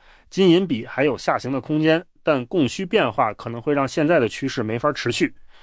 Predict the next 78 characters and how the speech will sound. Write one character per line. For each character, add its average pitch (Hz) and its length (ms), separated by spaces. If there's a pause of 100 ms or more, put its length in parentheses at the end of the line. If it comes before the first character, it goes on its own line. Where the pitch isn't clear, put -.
(220)
他 208 120
们 208 80
觉 139 140
得 147 140
地 165 100
缘 143 180
政 160 200
治 120 80
不 - 120
确 151 200
定 147 120
性 135 240
和 120 280
民 127 240
银 156 160
投 123 200
资 175 140
的 139 140
需 135 180
求 113 220
可 - 240
能 104 120
让 147 200
金 151 160
银 143 120
比 123 160
短 101 240
期 - 140
内 127 160
继 - 180
续 113 80
下 110 200
降， 117 180 (340)
但 156 160
实 131 300
物 202 160
白 113 160
银 123 160
的 131 80
过 139 180
剩 139 160
量 139 200
会 120 160
越 156 180
来 107 120
越 110 120
多， 127 280 (340)
未 180 160
来 127 120
几 131 140
年 104 260
金 147 200
银 143 120
比 120 140
肯 101 260
定 156 160
会 120 140
上 113 180
升， 147 240 (120)
这 165 120
是 131 80
从 127 160
一 190 140
九 117 140
七 - 240
零 165 100
年 110 160
代 113 140
就 107 100
延 107 240
续 143 100
下 127 140
来 107 100
的 113 120
长 107 200
期 127 160
趋 113 160
势。 - 180